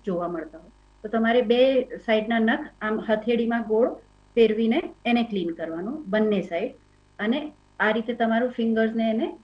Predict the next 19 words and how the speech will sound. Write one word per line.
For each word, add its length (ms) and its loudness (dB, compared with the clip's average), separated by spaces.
લોક 260 4
કરીને 380 2
ક્લીન 460 -2
કરવાનું. 360 -8
આ 220 4
તમારા 300 2
પ્રોપર 580 0
હેન્ડ 180 2
હાઇજીનના 480 0
સ્ટેપ્સ 440 -2
થયા 360 -2
ઇન્ફેક્શન 800 0
કંટ્રોલ 480 4
કે 360 6
ઇન્ફેક્શન 440 -2
પ્રિવેન્શનના, 960 0
અ, 460 -2
ની 200 8
દ્રષ્ટિએ. 500 0